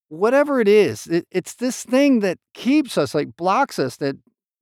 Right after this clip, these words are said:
lies to me and has me in that disillusionment, you know, believing the lies I tell myself. Pride. For pride, leading to self-justification that I rely on this bad information, this lie I tell myself,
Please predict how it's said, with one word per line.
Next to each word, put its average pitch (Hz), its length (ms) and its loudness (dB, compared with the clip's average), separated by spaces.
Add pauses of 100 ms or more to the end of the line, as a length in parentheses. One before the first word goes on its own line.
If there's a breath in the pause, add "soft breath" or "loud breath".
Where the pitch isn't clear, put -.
(200)
lies 175 480 -6
to 170 100 -2
me 135 300 0
and 117 140 -6
has 165 340 -4
me 170 160 -2
in 175 100 -2
that 117 300 -8
disillusionment, 180 1080 2
you 139 80 -4
know, 143 120 -2
believing 190 580 0
the 170 60 -2
lies 170 360 0
I 139 60 -2
tell 185 220 -6
myself. 127 520 -6
Pride. 147 580 -4 (580)
For 147 120 -4
pride, 196 500 2
leading 208 360 0
to 156 100 -2
self-justification 214 1300 -2
that 160 140 2
I 160 60 2
rely 151 540 0
on 233 160 0
this 180 180 -2
bad 165 260 2
information, 156 580 -4
this 139 180 -2
lie 175 420 0
I 196 40 0
tell 208 240 -2
myself, 208 680 -2